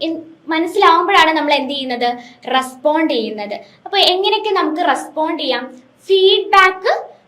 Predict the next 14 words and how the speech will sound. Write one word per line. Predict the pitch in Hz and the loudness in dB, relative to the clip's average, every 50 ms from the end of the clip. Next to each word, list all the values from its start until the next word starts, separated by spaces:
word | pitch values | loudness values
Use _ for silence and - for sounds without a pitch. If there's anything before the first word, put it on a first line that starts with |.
| _ - | _ 0
കൊടുത്തുകൊണ്ട് | 320 311 269 - - - 349 302 285 285 302 | 2 2 2 0 -2 -2 0 0 2 2 2
നമുക്ക്, | 311 285 262 262 254 254 262 370 494 494 - - - _ _ _ - - | 2 2 0 -2 -4 -4 -2 -2 -2 -2 -6 -10 -20 _ _ _ -6 -2
ആ, | 254 247 247 247 247 247 240 247 247 - - - _ _ _ _ _ - - - _ _ _ _ _ - - 285 | -2 0 2 0 0 -2 -4 -10 -14 -16 -20 -20 _ _ _ _ _ -20 -20 -20 _ _ _ _ _ -4 -2 0
റെസ്പോണ്ട് | 294 302 302 - - 320 - - - | 0 0 0 0 0 0 2 2 2
ചെയ്യാം | 254 240 226 226 226 | 2 2 2 0 -2
അല്ലേ? | 233 240 233 226 240 - - - - - | -2 0 0 0 -2 -4 -10 -14 -8 -4
അല്ലെങ്കിൽ | 285 302 311 311 302 349 | 0 2 2 2 2 2
നമുക്ക് | 339 294 294 294 285 311 | 0 0 0 0 0 0
എന്താണ് | 294 285 277 269 262 262 254 262 | 0 2 2 0 0 0 -4 -4
ക്വസ്റ്റ്യൻസ്, | - 349 339 339 - - - - 427 427 427 392 381 381 370 392 381 - - - - 277 | -4 -4 -4 -4 -6 -10 -4 -2 -2 0 0 -2 -4 -4 -4 -4 -4 -6 -10 -10 -6 -4
ആ, | 277 269 | -4 -4
ചോദിച്ചുകൊണ്ട് | 269 - 311 285 277 277 269 320 294 269 254 254 254 | -2 0 0 0 0 -2 -6 -6 -4 -4 -4 -2 -2
എന്ത് | 247 247 247 | -4 -2 -4
ചെയ്യാം? | 247 240 240 233 240 240 240 - - | -4 -4 -2 -4 -4 -6 -10 -16 -20